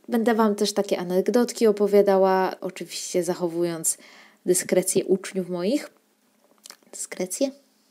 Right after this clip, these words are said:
Tak można powiedzieć? Nie wiem, przy, przy uczeniu się języków w pewnym momencie zauważamy, że nasz ojczysty język pogarsza się. To też jest, e,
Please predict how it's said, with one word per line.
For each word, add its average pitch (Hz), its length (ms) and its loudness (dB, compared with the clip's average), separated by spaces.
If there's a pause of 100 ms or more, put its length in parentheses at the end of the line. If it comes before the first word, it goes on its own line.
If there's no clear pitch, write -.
(140)
Tak 208 140 -14
można 196 220 -10
powiedzieć? 262 580 -2 (720)
Nie 196 100 0
wiem, 156 200 -10
przy, 190 540 4
przy - 340 -2
uczeniu 220 340 0
się 214 140 0
języków 233 680 -2 (320)
w - 160 -20
pewnym 202 300 2
momencie 202 420 4
zauważamy, 185 680 2
że 175 280 -2 (200)
nasz 190 220 -2
ojczysty 190 540 0
język 175 560 -2
pogarsza 190 600 2
się. - 320 -4 (500)
To 190 100 -8
też 196 220 4
jest, 185 360 4
e, 175 300 0